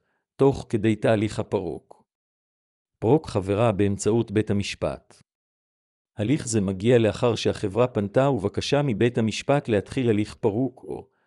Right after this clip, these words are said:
שהבקשה הוגשה על ידי מי מנושי החברה.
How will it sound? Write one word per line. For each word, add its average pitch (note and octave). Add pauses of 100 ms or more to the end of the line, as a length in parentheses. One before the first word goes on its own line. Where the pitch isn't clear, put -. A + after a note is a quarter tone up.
(160)
שהבקשה G2
הוגשה G2+
על G2+
ידי G#2+
מי A#2+
מנושי A2
החברה. F2+